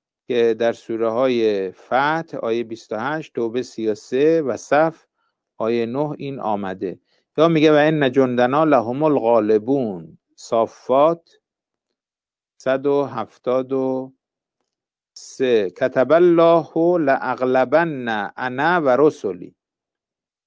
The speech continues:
اه، سوره مجادله آیه بیست و یک، «ان الله یدافع عن الذین آمنوا»، حج آیه سی و هشت تا چهل، «ولا تهنوا ولا تحزنوا وانتم الاعلون ان کنتم مؤمنین»،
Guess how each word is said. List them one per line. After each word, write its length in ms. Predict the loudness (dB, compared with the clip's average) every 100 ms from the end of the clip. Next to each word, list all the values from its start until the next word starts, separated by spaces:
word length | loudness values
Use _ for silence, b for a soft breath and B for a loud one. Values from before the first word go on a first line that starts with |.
| _ _ _ _ _ _ -16
اه، 340 | -12 -10 -10
سوره 280 | -10 -2 -2
مجادله 640 | 0 0 2 2 4 4
آیه 160 | 4 4
بیست 300 | 0 -10 -10
و 40 |
یک، 220 | -8 -8 -10
«ان 200 | -12 -6
الله 420 | -4 2 4 4 6
یدافع 500 | 6 6 4 4 2
عن 320 | 4 2 2
الذین 540 | 2 4 2 0 0
آمنوا»، 720 | 0 2 0 0 -6 -10 -16 _ -10
حج 460 | -6 -6 -8 _ _ _ _ _ _ _ _
آیه 380 | -4 -2 0 -2
سی 220 | -2 -2
و 60 |
هشت 260 | -2 -6 -6
تا 100 | -6
چهل، 540 | -6 -8 -6 -6 -6 -14 _ _ _ _ _ _ -2
«ولا 240 | 4 4
تهنوا 480 | 4 0 0 0 2
ولا 280 | 4 6 4
تحزنوا 580 | 4 0 0 0 2 2
وانتم 500 | 2 0 -2 -2 0
الاعلون 720 | -2 -2 0 2 2 2 -4
ان 140 | -10
کنتم 440 | -4 -4 -2 0 0
مؤمنین»، 880 | 0 -2 -2 -4 -4 -4 -6 -12